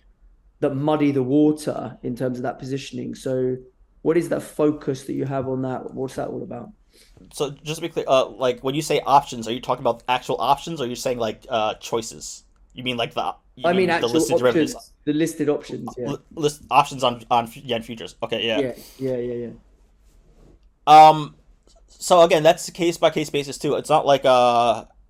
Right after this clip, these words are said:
Speaker 2: the options on C M E yen futures always dictate what yen futures are gonna do, let alone what the underlier, um, will do. So, certainly that can be the case when there's a massive outstanding, you know, um,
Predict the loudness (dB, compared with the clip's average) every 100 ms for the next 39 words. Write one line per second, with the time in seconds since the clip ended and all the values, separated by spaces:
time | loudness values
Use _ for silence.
0 | _ _ _ _ _ _ -14 -8 -6 -6
1 | -4 2 2 2 -2 -2 -2 -6 -4 -6
2 | -6 -8 _ _ _ _ _ _ _ _
3 | -20 -4 -2 -2 -4 -8 -6 -4 -4 -6
4 | -12 -18 _ -4 -2 -2 -6 -8 -10 -10
5 | -6 -4 -4 -6 _ _ _ -4 -2 0
6 | -2 -4 -4 -2 -2 -4 -4 -4 -4 -4
7 | -2 0 0 -4 -10 -8 -6 -4 -2 -2
8 | -2 -4 -4 -4 -6 -10 -4 -2 -2 -4
9 | -8 -16 -20 -12 -10 -8 -8 -8 -8 -6
10 | -6 -4 -4 -4 -4 -6 -6 -8 -10 -12
11 | -6 -4 -4 -8 -8 -8 -8 -12 -12 -12
12 | -10 -8 -4 -2 -2 -6 -6 -4 -6 -4
13 | -4 -4 -6 -8 -10 -12 -8 -8 -8 -6
14 | -4 -4 -6 -12 -20